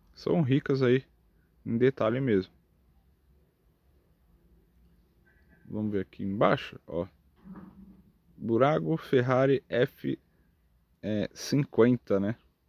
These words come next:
F cinquenta. Vou colocar ali, ó. São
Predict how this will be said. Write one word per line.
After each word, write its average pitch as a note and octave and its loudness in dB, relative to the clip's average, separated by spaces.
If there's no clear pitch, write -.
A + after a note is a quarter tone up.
F - -4
cinquenta. - -4
Vou - -20
colocar G2+ -2
ali, A2+ 0
ó. G#2 -2
São - -10